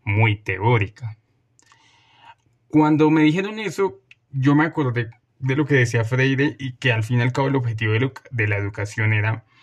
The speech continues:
eh, que la experiencia educativa fuera una construcción del conocimiento de los estudiantes y los docentes,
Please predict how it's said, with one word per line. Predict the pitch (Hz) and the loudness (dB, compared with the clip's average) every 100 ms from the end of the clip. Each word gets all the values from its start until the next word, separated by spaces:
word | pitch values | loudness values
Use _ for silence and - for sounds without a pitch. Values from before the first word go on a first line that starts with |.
| _ _ _ _ _ _ _ - | _ _ _ _ _ _ _ -4
eh, | 110 107 107 - | -2 -2 -4 -2
que | 123 | 0
la | |
experiencia | 123 135 127 127 170 | 0 2 2 2 2
educativa | 180 185 131 123 | 2 0 2 0
fuera | 127 160 165 | 2 0 2
una | 170 175 | -2 -4
construcción | 175 156 120 107 123 117 | -4 -2 -4 -4 -2 0
del | 127 | 0
conocimiento | 151 170 147 - 110 107 107 107 - - | -2 -2 -2 0 0 0 0 -2 -8 -6
de | 120 113 | -4 0
los | 110 107 | 0 0
estudiantes | 110 - 104 98 98 151 156 | -4 -6 -6 -4 -4 -6 -4
y | |
los | 143 110 | -2 0
docentes, | 101 - 220 165 - - - - | -2 -2 -2 -2 -8 -16 -18 -20